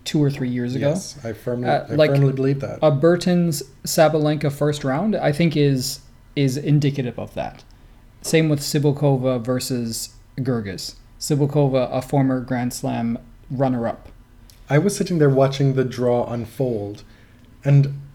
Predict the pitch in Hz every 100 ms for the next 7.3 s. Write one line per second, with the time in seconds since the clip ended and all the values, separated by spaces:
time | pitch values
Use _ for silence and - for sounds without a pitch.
0 | - - - 143 139 143 - 175 175 -
1 | - - - - 156 160 151 165 147 156
2 | 147 160 147 139 135 139 151 - 139 127
3 | 127 131 143 139 - - 139 147 151 139
4 | 139 - 135 135 - 127 139 139 139 127
5 | - 135 151 147 - - - - - -
6 | 185 143 - 143 - 147 202 202 160 151
7 | 151 143 139